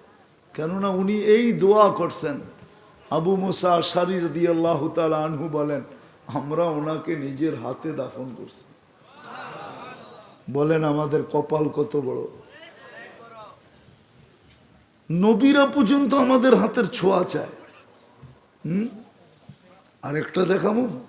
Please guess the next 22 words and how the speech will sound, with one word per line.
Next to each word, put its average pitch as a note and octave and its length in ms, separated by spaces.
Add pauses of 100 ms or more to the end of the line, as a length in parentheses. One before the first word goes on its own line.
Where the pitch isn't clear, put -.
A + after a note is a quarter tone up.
(600)
এর D3+ 260
চেয়েও G3 220
বড়। G#3 200 (2250)
আমি E3+ 200 (120)
কিতাব C4+ 300 (100)
থেকে C4+ 200
দেখাইতেছি। F#3+ 640 (800)
মুসা G3 380
আলাইহিস B3+ 240
সালাম B3+ 340
বড় B3 240
গর্বিত, G#3+ 720 (1400)
"আমার E3 340
কাছে G3 300
ক্রেডিট F#3+ 540
কার্ড F3+ 240
আছে।" - 280 (920)
কি F#3+ 140
ক্রেডিট F#3 540
কার্ড? D3+ 260 (920)
কয়, E3 120
"আমি F3 280